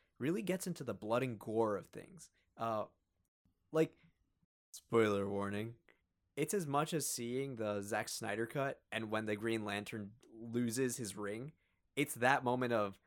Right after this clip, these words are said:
"Wow, like, superheroes can die." And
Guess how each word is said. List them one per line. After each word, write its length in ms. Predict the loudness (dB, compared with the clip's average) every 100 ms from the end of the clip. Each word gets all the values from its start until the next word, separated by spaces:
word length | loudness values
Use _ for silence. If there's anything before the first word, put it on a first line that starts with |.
| _ _
"Wow, 520 | -4 4 6 6 4
like, 300 | 2 2 0 -6 _ _ _ _ _ -12
superheroes 600 | -6 -2 -2 0 0 -2
can 200 | -6 -8
die." 360 | -6 -2 -2 -6 -20 _ _ _ _ _ _ _ _
And 300 | 2 4 2